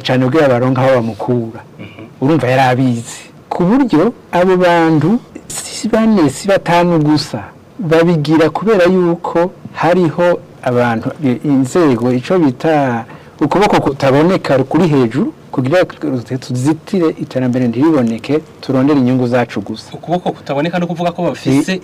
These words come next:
Speaker 1: i-,
Speaker 2: abandi babaha amategeko.
Speaker 1: i-, ba-, ba-, bari inyuma bagira bati, "Reka tuzitire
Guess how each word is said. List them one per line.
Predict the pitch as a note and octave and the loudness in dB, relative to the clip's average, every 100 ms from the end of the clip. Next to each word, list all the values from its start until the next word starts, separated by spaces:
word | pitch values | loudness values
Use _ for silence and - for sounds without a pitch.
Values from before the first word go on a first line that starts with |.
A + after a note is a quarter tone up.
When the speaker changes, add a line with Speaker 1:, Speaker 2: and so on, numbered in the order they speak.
| E3 | 0
Speaker 1:
i-, | C#3+ D3 | 4 4
Speaker 2:
abandi | C#3+ B2+ | 4 2
babaha | D3+ A2+ B2+ | 0 -2 -2
amategeko. | F3 D3+ E3 F3 D#3 | -2 -2 -4 -2 2
Speaker 1:
i-, | D3 F3+ F#3+ E3+ | 4 4 2 2
ba-, | E3 | 0
ba-, | E3 D#3+ E3+ | 2 0 2
bari | D#3 F3 | 2 4
inyuma | G#3+ F#3 C#3+ | 4 4 2
bagira | B2+ C#3 E3+ | 2 4 4
bati, | - - - C#3+ | 2 0 0 0
"Reka | C#3 B2+ | 0 -2
tuzitire | C3 - B2 D3+ D3+ - F3 E3+ | -2 -2 -2 -2 -2 -2 2 2